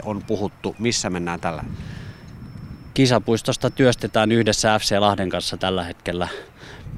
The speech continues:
Speaker 2: katsomorakennusten osalta hankesuunnitelmaa, joka on tarkoitus tuoda ennen kesää päätöksentekoon.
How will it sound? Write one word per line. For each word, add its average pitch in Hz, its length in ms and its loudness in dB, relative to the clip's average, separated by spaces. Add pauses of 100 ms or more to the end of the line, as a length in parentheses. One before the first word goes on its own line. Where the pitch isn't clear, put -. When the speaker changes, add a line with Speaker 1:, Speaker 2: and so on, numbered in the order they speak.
(380)
Speaker 2:
katsomorakennusten 92 880 0
osalta 98 360 -2 (480)
hankesuunnitelmaa, 104 1120 4
joka 98 160 2
on 98 80 2
tarkoitus 92 420 2
tuoda 87 220 -2 (840)
ennen 90 320 0
kesää 87 340 0
päätöksentekoon. - 800 -6